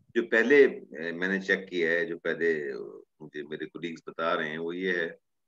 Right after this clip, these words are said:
कि ये तीन तरीके से होता है कि एक तो ये है कि आपके marks की डिस्ट्रीब्यूशन ये है कि थर्टी marks आपके मिड टर्म के, फिफ्टी आपके final के और ट्वेंटी आपके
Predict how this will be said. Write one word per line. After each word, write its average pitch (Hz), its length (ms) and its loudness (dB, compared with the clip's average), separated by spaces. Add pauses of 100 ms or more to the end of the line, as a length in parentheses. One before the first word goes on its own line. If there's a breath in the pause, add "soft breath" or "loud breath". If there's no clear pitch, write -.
(540)
कि 123 400 2
ये 120 100 0
तीन 127 220 -4
तरीके 113 340 0
से 107 80 -4
होता 82 320 0
है 78 80 0
कि 90 320 -2
एक 101 160 -4
तो 120 60 -2
ये 110 200 0
है 110 60 4
कि 107 140 -4
आपके 98 380 -2
marks 92 320 -4
की - 60 -4
डिस्ट्रीब्यूशन 92 580 -8
ये 95 60 -2
है 95 100 -2
कि 92 80 -2
थर्टी 90 340 -2
marks 92 300 -4
आपके 85 460 -4 (420)
मिड 87 160 -6
टर्म 117 200 -2
के, 139 160 -2
फिफ्टी 98 380 -4
आपके 85 300 -2
final 85 420 -8
के 135 140 -6
और 127 120 -2
ट्वेंटी 104 380 -4
आपके 104 360 -2